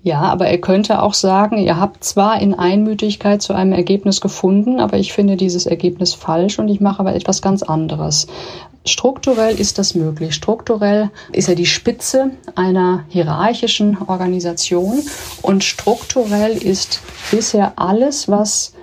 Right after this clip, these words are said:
unterhalb des Papstes ist, auf be-, eine Beratungsebene. Und der, der Papst alleine kann entscheiden, was er mit dieser Beratung macht. Wir haben das gesehen,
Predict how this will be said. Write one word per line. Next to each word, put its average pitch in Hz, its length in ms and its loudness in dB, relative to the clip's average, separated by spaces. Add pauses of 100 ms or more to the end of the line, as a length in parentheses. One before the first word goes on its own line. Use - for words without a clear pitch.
(240)
unterhalb 220 560 2
des 185 180 -4
Papstes 196 580 -2
ist, - 340 -2 (240)
auf - 220 -4
be-, 151 160 0
eine 175 180 2
Beratungsebene. 151 1500 0
Und 165 440 0
der, 165 80 0 (180)
der 160 80 0
Papst 170 400 0
alleine 202 680 2
kann 196 240 0
entscheiden, 180 600 0
was 190 160 0
er 202 80 2
mit 190 160 0
dieser 180 180 -2
Beratung 175 560 0
macht. 151 320 -2
Wir 160 80 0
haben 180 140 2
das 180 180 0
gesehen, 180 540 2